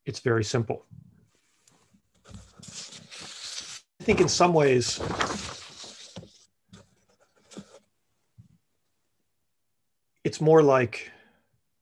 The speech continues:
learning to swim or learning to ride a bike than it is like learning to read Sanskrit. It's, uh, something that's very easy to explain,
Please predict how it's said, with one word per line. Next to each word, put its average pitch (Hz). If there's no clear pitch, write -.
learning 143
to -
swim 143
or 110
learning 120
to -
ride 120
a -
bike 120
than 117
it 113
is 120
like 110
learning 113
to 110
read 110
Sanskrit. 120
It's, -
uh, 107
something 139
that's 113
very 139
easy 135
to 113
explain, 110